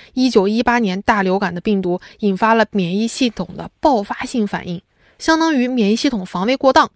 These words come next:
造成了人体内大面积组织的死亡。因此，免疫系统越强的人，感染的反应也越剧烈。换句话说，人类对抗这场流感病毒，诠释了什么叫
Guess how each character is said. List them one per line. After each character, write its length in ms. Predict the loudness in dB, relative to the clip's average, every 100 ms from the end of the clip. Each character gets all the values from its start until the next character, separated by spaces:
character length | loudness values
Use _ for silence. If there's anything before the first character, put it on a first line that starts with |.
| _ _
造 180 | -2
成 160 | 0 -2
了 120 | -2
人 180 | 0 -2
体 140 | -4
内 120 | -8 -4
大 220 | -2 0
面 200 | 0 0
积 100 | -4
组 180 | -8 -10
织 120 | -8
的 100 | -8
死 160 | -8 -12
亡。 180 | -14 _ _ _ _ _ _ _
因 160 | 0 0
此， 200 | 0 -4 -8 -18 0
免 160 | 2
疫 80 | 2
系 140 | 2 0
统 180 | 2
越 180 | 4 4
强 320 | 4 -4 -2
的 80 | 2
人， 220 | 2 0 -8
感 160 | -4 0
染 140 | 0
的 80 | -2
反 240 | -6 -6 -6
应 100 | -6
也 240 | -6 -6
越 220 | 0 2
剧 200 | 2 0
烈。 180 | 0 -2 -6 _ _ _ _
换 260 | 0 2 2
句 120 | 0
话 180 | -4 -6
说， 240 | -4 -4 -6 -6
人 160 | 0 4
类 160 | 4
对 160 | 4 2
抗 200 | 2 2
这 100 | 2
场 220 | 2 -2
流 160 | 0 2
感 200 | 2 0
病 180 | 0 0
毒， 180 | -2 -6 -14 -8
诠 240 | -4 -2
释 140 | 2
了 140 | 0 0
什 120 | -4
么 80 | 0
叫 160 | 0